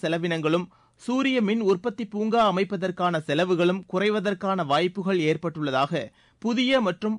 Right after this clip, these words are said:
புதுப்பிக்கத்தக்க எரிசக்தித்துறை அமைச்சகம் தெரிவித்துள்ளது. தமிழகத்தில் கடந்த நான்கரை ஆண்டுகளில் பெருமளவில் முதலீடுகள் ஈர்க்கப்பட்டுள்ளதாக முதலமைச்சரும் தி மு க தலைவருமான திரு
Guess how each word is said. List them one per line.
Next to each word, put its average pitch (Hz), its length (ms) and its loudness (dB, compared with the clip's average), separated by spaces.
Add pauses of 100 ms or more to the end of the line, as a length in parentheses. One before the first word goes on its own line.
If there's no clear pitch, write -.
(120)
புதுப்பிக்கத்தக்க 214 760 -2
எரிசக்தித்துறை 175 640 -4
அமைச்சகம் 147 440 -4 (240)
தெரிவித்துள்ளது. 156 560 2 (1800)
தமிழகத்தில் 233 720 2
கடந்த 208 300 2
நான்கரை 233 400 4 (160)
ஆண்டுகளில் 185 560 2
பெருமளவில் 202 540 4 (100)
முதலீடுகள் 208 580 4
ஈர்க்கப்பட்டுள்ளதாக 160 840 0 (360)
முதலமைச்சரும் 226 760 4
தி 208 160 0
மு 208 160 2
க 214 160 -2
தலைவருமான 180 640 0
திரு 160 120 0